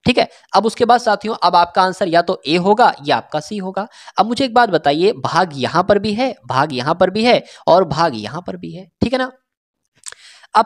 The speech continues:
प्लस आ-, आपका यहाँ पर है, अगर पिल-, अब प्लस यहाँ से उठ के मतलब ये जो है ना वो इधर आ जाता है या ए, ठीक है ऐसे कर सकते हैं, ए, प्लस आपका मतलब ये जो है ना इसको ऐसे घुमा दिया गया, इस प्लस वाली आकृति को ऐसे अगर यहाँ पर ले आएं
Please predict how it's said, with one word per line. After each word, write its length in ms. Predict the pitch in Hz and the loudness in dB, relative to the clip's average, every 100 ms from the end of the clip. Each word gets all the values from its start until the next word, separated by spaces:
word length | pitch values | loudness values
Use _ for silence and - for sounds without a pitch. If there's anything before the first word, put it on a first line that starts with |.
| - | 2
प्लस 280 | 214 254 - | 2 2 2
आ-, 160 | - 190 | 0 2
आपका 380 | 170 175 - | 2 2 2
यहाँ 300 | 208 170 196 | 0 2 0
पर 140 | 160 107 | 0 -2
है, 180 | 110 - _ - | -4 -14 _ -2
अगर 240 | 160 240 277 | 2 2 0
पिल-, 220 | 202 208 214 | -2 0 0
अब 100 | 220 - | 0 2
प्लस 240 | 220 233 | 2 2
यहाँ 280 | 160 151 214 | 0 0 2
से 100 | 233 180 | 0 0
उठ 180 | 185 | 0
के 160 | - 208 | 2 0
मतलब 260 | 196 190 170 | 0 0 0
ये 180 | 156 190 | 2 2
जो 100 | 175 | 2
है 80 | 170 | 0
ना 100 | 233 | 0
वो 240 | 151 165 - | 0 0 0
इधर 220 | 160 190 220 | 2 4 4
आ 100 | 208 | 4
जाता 280 | 202 196 196 | 0 -4 -6
है 160 | 202 - - | -8 -8 -2
या 120 | 151 143 | 0 2
ए, 340 | 143 143 147 - _ 180 | 4 4 2 -2 _ -4
ठीक 140 | 196 | -2
है 80 | 180 | -2
ऐसे 260 | 147 156 208 | 0 0 0
कर 140 | 185 | 0
सकते 260 | 165 165 190 | -2 -6 -6
हैं, 140 | 214 | -4
ए, 240 | - 143 147 | 2 4 4
प्लस 320 | 160 185 180 | 2 2 2
आपका 360 | 165 160 185 214 - - - | 2 2 2 0 -4 -8 -4
मतलब 260 | 160 214 220 | 0 -2 -2
ये 320 | 151 156 202 | -2 2 4
जो 100 | 208 | 4
है 100 | 208 | 4
ना 100 | 233 | 2
इसको 280 | 165 - - | 0 0 2
ऐसे 280 | 165 175 208 | 2 2 2
घुमा 240 | 147 127 | 2 0
दिया 180 | 143 147 | 0 0
गया, 140 | 135 131 | 0 -2
इस 200 | 175 - | -4 -2
प्लस 320 | 180 208 202 | 0 2 2
वाली 180 | 175 175 | 2 2
आकृति 340 | 156 151 156 | 0 -2 -4
को 160 | 165 220 | -2 0
ऐसे 300 | 143 156 214 | 2 0 0
अगर 220 | 202 190 165 | 0 0 0
यहाँ 260 | 156 165 202 | 0 0 2
पर 160 | 180 | 0
ले 120 | 135 135 | 0 0
आएं 220 | 160 | 0